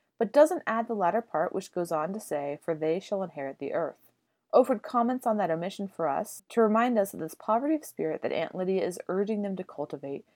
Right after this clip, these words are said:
is a form of controlling the women, but without any type of a reward except when they die. I'd also like to piece apart that syntax. Is it just me,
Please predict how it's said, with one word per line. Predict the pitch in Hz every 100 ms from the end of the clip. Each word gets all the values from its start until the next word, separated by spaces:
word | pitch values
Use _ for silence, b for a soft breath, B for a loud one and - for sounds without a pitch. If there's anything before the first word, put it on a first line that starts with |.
| _
is | 208
a | 233
form | 226 269 262
of | 294
controlling | - 277 - 165 170 180
the | 175
women, | 202 220 143 - b b -
but |
without | 226 226 240 247 -
any | - 226 233
type | - 190 185
of | 185
a | 185
reward | 180 175 151 147 139 135
except | - - 160 -
when | 151
they | 151
die. | 147 143 - - _ _ -
I'd | 247
also | 311 392 -
like | 302 226
to | -
piece | - 220 226
apart | - 180
that | - -
syntax. | - 156 - - - - _ _ _ _ _
Is | 302
it | 453
just | 571 -
me, | 269 254 254 254